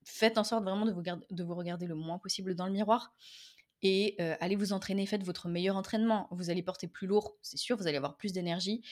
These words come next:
et surtout, si jamais, ben, c'était hier,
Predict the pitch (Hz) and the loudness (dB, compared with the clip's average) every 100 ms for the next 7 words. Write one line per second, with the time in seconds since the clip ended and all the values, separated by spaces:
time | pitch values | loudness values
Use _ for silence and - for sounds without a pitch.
0 | - - _ - 170 185 - - 175 - | -12 -14 _ 0 4 4 0 -4 -4 -2
1 | 226 254 - _ _ _ _ 185 - 190 | -2 -2 -8 _ _ _ _ -6 -2 0
2 | 165 151 170 - _ - 170 - 196 196 | -2 0 0 -2 _ -12 -8 -4 -2 0
3 | 185 135 | 0 0